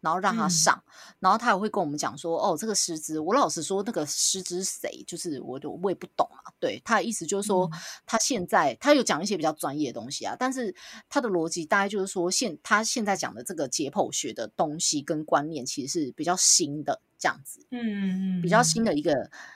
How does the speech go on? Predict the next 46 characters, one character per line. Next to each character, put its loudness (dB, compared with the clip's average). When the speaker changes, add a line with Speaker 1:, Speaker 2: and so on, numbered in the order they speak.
Speaker 1:
理 -2
念 -6
这 -2
样。 -4
那 2
他 -2
会 2
邀 6
请 -2
这 -6
个， -6
呃， -2
老 6
师 0
来 2
上 2
课 0
这 0
样 -4
子。 -4
Speaker 2:
嗯， -4
嗯。 -4
Speaker 1:
然 8
后 8
我 4
就 2
觉 4
得， 4
诶， 6
这 2
个 4
老 6
师 0
还 0
不 -10
错， 0
就 -2
是 -2
你 0
可 -4
以 0
感 2
觉 -2
出 -4
来， 4
他 0